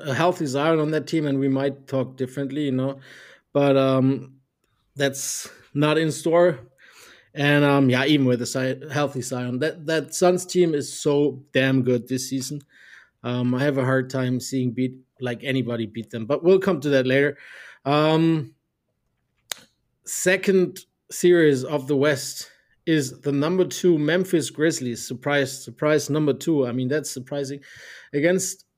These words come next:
the Minnesota Timberwolves, who won their playing game against the Clippers and, uh, secured their seventh seed. Fair enough. I don't see an upset here either. Um, the Timberwolves are a nice team. I like him. You know, Ant is one of my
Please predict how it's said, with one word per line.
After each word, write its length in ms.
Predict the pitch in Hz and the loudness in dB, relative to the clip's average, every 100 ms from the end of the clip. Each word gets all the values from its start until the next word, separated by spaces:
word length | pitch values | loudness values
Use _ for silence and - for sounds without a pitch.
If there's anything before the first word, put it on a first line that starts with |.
| _ | _
the 160 | 135 131 | -12 -8
Minnesota 440 | 165 196 190 175 160 | -2 -2 2 2 2
Timberwolves, 580 | - 190 175 190 - - _ _ _ | 0 0 2 0 -4 -16 _ _ _
who 340 | - 202 208 202 | 2 4 2 -2
won 420 | 147 170 170 165 - | -2 0 -2 -6 -12
their 380 | 127 151 151 143 | -4 0 2 0
playing 260 | 131 170 160 | -2 -2 0
game 320 | 151 151 - - | 0 -2 -8 -8
against 260 | 135 139 131 | -6 -6 -6
the 60 | |
Clippers 420 | 135 180 156 139 139 | -4 -2 0 0 0
and, 240 | 131 127 | -2 -2
uh, 220 | 127 120 | -4 -8
secured 380 | - 120 139 131 | -8 -6 -4 -4
their 140 | 127 | -6
seventh 320 | 113 139 131 131 | -6 -6 -6 -4
seed. 280 | 151 151 - _ _ _ _ _ - _ _ | -4 -6 -10 _ _ _ _ _ -20 _ _
Fair 180 | 143 | -2
enough. 360 | 139 147 156 - - _ _ _ _ _ _ - | 0 0 -2 -8 -20 _ _ _ _ _ _ -4
I 100 | 151 | 0
don't 180 | 156 147 | 2 0
see 300 | - 151 147 | -2 2 2
an 100 | 139 | 2
upset 360 | 139 - 139 | -2 -2 -2
here 160 | 117 139 | 0 0
either. 340 | 139 156 160 131 - - 135 | 2 2 0 -4 -14 -18 -8
Um, 640 | 131 131 131 127 127 - _ _ _ - | -4 0 0 -2 -6 -16 _ _ _ -4
the 80 | |
Timberwolves 460 | 135 233 233 190 160 | 0 4 4 4 2
are 40 | 160 | -2
a 40 | |
nice 260 | 151 156 - | -2 -4 -2
team. 240 | 175 156 | 0 0
I 60 | 139 | 2
like 220 | 139 139 | 0 0
him. 200 | 160 151 | -4 -2
You 60 | 139 | -2
know, 160 | 139 | -2
Ant 260 | 139 151 143 | -2 -2 -2
is 140 | 135 | -2
one 140 | 147 147 | -2 -2
of 80 | 143 | 0
my 260 | 139 139 | -2 -4